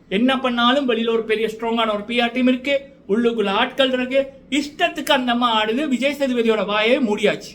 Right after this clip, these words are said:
அது அடுத்த வீடியோல வரும் எப்படி மூடப்பட்டது. சரியா? அப்ப அந்த அம்மா இஷ்டத்துக்கு வந்து பண்ணுது. இப்படியே போனா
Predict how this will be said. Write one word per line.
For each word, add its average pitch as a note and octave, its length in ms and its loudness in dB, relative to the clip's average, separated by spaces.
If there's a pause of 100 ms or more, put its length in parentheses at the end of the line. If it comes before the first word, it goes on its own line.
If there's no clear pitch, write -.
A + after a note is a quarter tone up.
அது C4+ 140 2
அடுத்த C#4 260 2
வீடியோல C4+ 360 2
வரும் F3 200 -6
எப்படி G#3+ 220 -6
மூடப்பட்டது. F#3 580 -4 (220)
சரியா? C4 420 0 (280)
அப்ப C#4 280 2
அந்த B3+ 400 0
அம்மா D#4+ 180 -4
இஷ்டத்துக்கு F#4 520 -6
வந்து C#4 220 0
பண்ணுது. A3 460 -2 (720)
இப்படியே C#4 560 2
போனா C4 600 -2